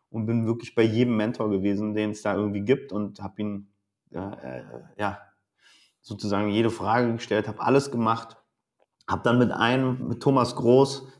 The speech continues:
der wieder in Deutschland ist, der damals bei McKinsey war, einer, also wirklich einer der hellsten Köpfe meiner Meinung nach, ähm,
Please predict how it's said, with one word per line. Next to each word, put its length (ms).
der 180
wieder 220
in 60
Deutschland 400
ist, 260
der 100
damals 360
bei 100
McKinsey 580
war, 240
einer, 560
also 260
wirklich 300
einer 200
der 340
hellsten 420
Köpfe 340
meiner 260
Meinung 260
nach, 380
ähm, 560